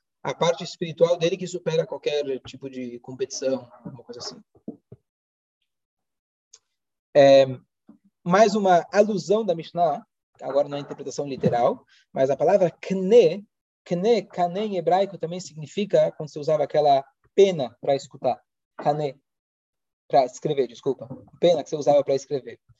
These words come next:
Tenha uma caneta, kne, não é apenas comprar, o kne, a caneta seja pra você uma amiga. Qual que é a ideia? A gente conseguir escrever as nossas ideias, escrever os nossos sentimentos,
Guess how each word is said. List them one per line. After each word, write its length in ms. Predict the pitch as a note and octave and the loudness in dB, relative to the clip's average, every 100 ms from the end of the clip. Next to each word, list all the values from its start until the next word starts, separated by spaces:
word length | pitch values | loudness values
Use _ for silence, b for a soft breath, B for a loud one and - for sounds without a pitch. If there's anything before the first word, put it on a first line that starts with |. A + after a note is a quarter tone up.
| _ _ _ _ - | _ _ _ _ 6
Tenha 340 | G#3+ C#4+ B3+ | 6 8 4
uma 180 | G3+ F3+ | 4 4
caneta, 580 | - E3+ E3 A#3 A#3+ C#3 | 2 0 2 0 0 -6
kne, 360 | - F3+ A3+ E3+ | -4 -4 -2 -2
não 100 | E3+ | -4
é 80 | |
apenas 300 | F3+ D#3 C#3 | -6 -6 -8
comprar, 580 | - D#3+ C#3 C#3+ F#3 - D3 | -4 -4 2 4 4 0 -10
o 60 | |
kne, 560 | - F3+ F#3+ C#4 D3+ - _ - | -4 2 8 8 6 2 _ -4
a 100 | E3+ | 0
caneta 560 | - E3 G3+ B3+ G3+ | 2 2 6 4 4
seja 340 | E3+ G#3+ A3 G3+ | -2 2 4 2
pra 140 | E3+ | -2
você 500 | D#3+ D#3 A3+ F3+ F#3 _ _ | -2 -4 0 0 0 _ _
uma 180 | D#3 D3 | -6 -6
amiga. 300 | C3+ A#2+ - _ _ _ _ _ _ _ _ _ _ | -6 -14 -20 _ _ _ _ _ _ _ _ _ _
Qual 160 | D3+ E3+ | 2 4
que 100 | E3+ | 2
é 40 | |
a 40 | |
ideia? 360 | C#3 B2+ B2+ A3 _ _ _ - | 2 2 0 -4 _ _ _ -12
A 80 | - | -6
gente 180 | F#3 F#3+ | -6 -6
conseguir 560 | E3+ - D#3 A3 F#3 - | -10 -10 -12 -8 -8 -8
escrever 440 | - F3 D#3 E3+ | -8 -2 0 2
as 120 | C#3+ | 0
nossas 280 | D3 C#3 C#3+ | -2 -10 -10
ideias, 600 | C3+ B2+ A2+ A2+ - _ _ _ - | -6 -6 -6 -12 -20 _ _ _ -14
escrever 500 | D3 E3 D#3+ E3 E3 | -14 -4 2 4 2
os 60 | |
nossos 240 | C3+ C3+ - | 0 -6 -8
sentimentos, 680 | C#3 C#3+ C#3 C3 - - | -14 -10 -8 -8 -10 -20